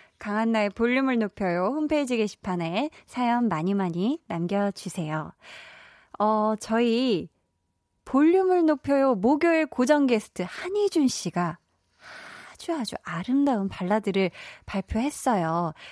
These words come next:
저희 이 노래 같이 듣고 올게요. 한희준의 그만. 한희준의 그만 듣고 왔습니다. 아우, 노래 참 좋죠.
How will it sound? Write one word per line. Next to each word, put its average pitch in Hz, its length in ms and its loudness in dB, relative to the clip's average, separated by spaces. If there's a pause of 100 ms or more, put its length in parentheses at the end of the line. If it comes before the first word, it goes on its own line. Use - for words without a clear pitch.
저희 185 240 -4
이 208 100 2
노래 240 260 2
같이 208 320 -6
듣고 190 240 -2
올게요. 156 460 -6 (460)
한희준의 240 640 0 (320)
그만. 165 400 -2 (1800)
한희준의 285 840 0 (100)
그만 226 520 2 (260)
듣고 220 280 -4
왔습니다. 147 840 -4
아우, 247 460 -2
노래 185 320 -4
참 - 280 -6
좋죠. 185 640 -6